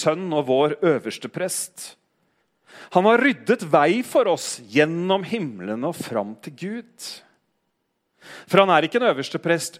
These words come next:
uten medlidenhet. Nei, han har selv levd her og kjenner til alle de fristelsene vi utsettes for,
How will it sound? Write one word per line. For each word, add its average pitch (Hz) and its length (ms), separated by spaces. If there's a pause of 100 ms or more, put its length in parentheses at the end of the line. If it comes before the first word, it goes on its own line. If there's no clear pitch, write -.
uten 123 540
medlidenhet. 135 1120 (340)
Nei, 285 220 (840)
han 202 140
har 247 100
selv 214 480
levd 147 380
her 285 240 (320)
og 214 100
kjenner 202 540 (260)
til 202 300 (100)
alle 214 360
de 180 180
fristelsene 196 580
vi 180 220
utsettes 175 500
for, 233 160